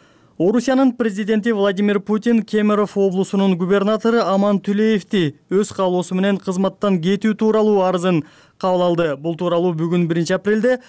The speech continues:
Кремлдин басма сөз кызматы маалымат таратты. Путин кол койгон жарлыкка ылайык, облус жетекчисинин милдетин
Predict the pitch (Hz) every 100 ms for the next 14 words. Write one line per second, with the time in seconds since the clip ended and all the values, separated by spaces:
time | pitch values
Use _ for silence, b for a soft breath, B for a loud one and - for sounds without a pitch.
0 | B - 190 220 233 240 220 185 190 190
1 | 214 202 - 190 196 190 190 165 175 180
2 | 170 170 185 170 - - 170 143 - b
3 | b - 240 247 254 240 208 202 202 196
4 | 202 185 185 180 - 196 185 185 226 -
5 | 175 196 190 208 208 196 185 - 202 196
6 | 170 175 175 170 240 254